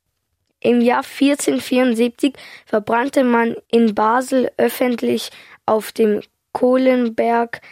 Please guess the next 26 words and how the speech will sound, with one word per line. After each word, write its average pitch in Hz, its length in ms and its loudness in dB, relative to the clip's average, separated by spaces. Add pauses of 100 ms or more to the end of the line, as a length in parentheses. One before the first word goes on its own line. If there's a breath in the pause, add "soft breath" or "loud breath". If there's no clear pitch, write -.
(200 loud breath)
ein 214 340 -4
Hahn 214 500 0
zusammen 220 600 -4
mit 226 240 -2
dem 214 260 0
einen 220 440 -2
Ei, 190 320 -8 (100)
das 240 240 -2
er 240 120 2
angeblich 254 760 -2
gelegt 226 540 0
hatte, 233 340 -2 (340 soft breath)
weil 226 240 0
man 220 240 0
Angst 247 380 -2
hatte, 233 320 0
dass 220 360 -4
daraus 226 460 0
ein 226 220 0
Basilisk 220 680 -2
schlüpfen 208 540 -2
würde. 196 320 -6 (760 soft breath)
Vorher 262 640 -2
schnitt 247 460 0
der 208 260 0
Henker 233 760 0